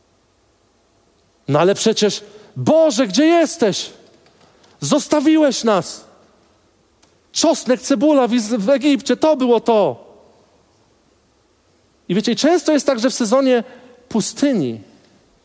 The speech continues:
nie widzimy Boga działającego w cieniu. Może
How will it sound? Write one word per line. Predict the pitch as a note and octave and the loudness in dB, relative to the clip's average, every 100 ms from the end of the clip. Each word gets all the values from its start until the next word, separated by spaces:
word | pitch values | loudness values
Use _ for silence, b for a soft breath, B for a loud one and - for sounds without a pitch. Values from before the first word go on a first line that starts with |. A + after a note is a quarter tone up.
| _ _ _ _ _ _ _ _ _ - | _ _ _ _ _ _ _ _ _ -4
nie | E3+ | -4
widzimy | E3 D3+ A#3 G#3 | -4 -4 -2 0
Boga | D#3+ G3 F3 | -2 -2 -2
działającego | D#3 D3+ D3 C#3 D#3 C#3+ | -2 -2 -4 -4 -6 -6
w | - | -10
cieniu. | - D3 A#2+ A2+ - _ _ _ _ _ _ _ _ _ _ _ _ _ _ _ _ _ _ _ _ _ _ _ _ _ _ _ - | -8 -8 -8 -12 -20 _ _ _ _ _ _ _ _ _ _ _ _ _ _ _ _ _ _ _ _ _ _ _ _ _ _ _ -4
Może | F3 G#3 A#3 A3 | -2 2 0 0